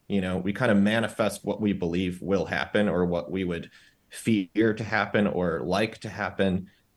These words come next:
And therefore, like, political eschatology is the most important, um, you know,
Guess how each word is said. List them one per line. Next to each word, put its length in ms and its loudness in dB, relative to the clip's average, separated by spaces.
And 260 6
therefore, 600 4
like, 280 -4
political 580 0
eschatology 840 -4
is 180 -4
the 60 0
most 260 2
important, 760 2
um, 460 -6
you 80 0
know, 120 -4